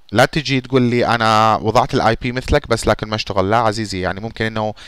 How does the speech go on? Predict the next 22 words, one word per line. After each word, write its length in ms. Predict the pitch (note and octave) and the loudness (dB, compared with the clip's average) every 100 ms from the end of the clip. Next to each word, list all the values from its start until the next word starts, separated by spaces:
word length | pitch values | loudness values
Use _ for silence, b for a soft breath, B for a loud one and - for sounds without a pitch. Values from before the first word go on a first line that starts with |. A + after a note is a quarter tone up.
| B B | B B
يختلف 460 | G#2 - A#2 F#2+ - | -4 0 2 2 -2
النود 240 | G2 G#2+ | -4 0
ام 140 | G2+ | -2
سي 200 | A2+ - | -2 -6
يو. 320 | G#2 A2+ C3 - | -2 -2 -2 -2
آه، 460 | G2+ G2 F#2+ A1 | 0 0 0 -4
انت 260 | F#2 D#2+ - | -8 -8 -2
الراوتر 360 | G#2+ A#2 A#2+ G#2 | 2 2 2 0
عندك 180 | A2 | -2
دي 200 | G#2+ A2+ | -4 -2
اتش 120 | G2+ - | -2 -4
سي 140 | A2 - | -8 -6
بي، 160 | A2+ - B B B | -8 -10 B B B
فالراوتر 720 | - G2 G2+ A2+ A#2+ A#2 A#2+ - - - - - | -2 0 4 4 4 2 0 -6 -18 -20 -20 -4
كل 180 | - C3 | 2 2
مرة 260 | A#2 A2 A2 | 4 4 6
ياخ-، 280 | A2+ A2+ F2+ | 4 2 0
يعطي 320 | G#2+ A2 A#2+ - | 0 2 0 2
اي 160 | G#2 - | 2 0
بي 140 | A2+ | -4
مختلف. 580 | A2 - B2 F2 - - - | -6 -2 0 0 -2 -10 -4
تمام، 300 | F#2+ A2+ | -2 -2